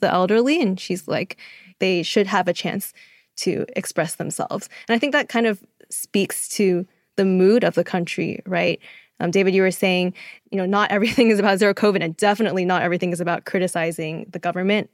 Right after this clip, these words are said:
or certainly not the central government or Xi Jinping, but also there is this general mood of everyone has just gone through a lot of loss and trauma, and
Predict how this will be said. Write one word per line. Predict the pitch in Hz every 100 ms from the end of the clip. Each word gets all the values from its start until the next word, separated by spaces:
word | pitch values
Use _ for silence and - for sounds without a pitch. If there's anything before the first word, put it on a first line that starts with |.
| -
or | 170
certainly | - - - 185 185
not | 180
the | 165
central | - 170 190
government | 180 180 190 202
or | 170
Xi | 170 175
Jinping, | 185 - 180 254 - - _
but | 226
also | 220 208 208 190 180 - - _ _ _ -
there | 190
is | 190
this | 196 185
general | 190 180 185 175
mood | 170 175 175
of | - - 180 - _ _ _ _
everyone | - 202 202
has | 190 180
just | - 175 - - -
gone | 196 180
through | 185 185
a | 175
lot | 170 170
of | 175 - _ _ _ -
loss | 185 170 190 - -
and | 180
trauma, | 185 196 175 165
and | 160 175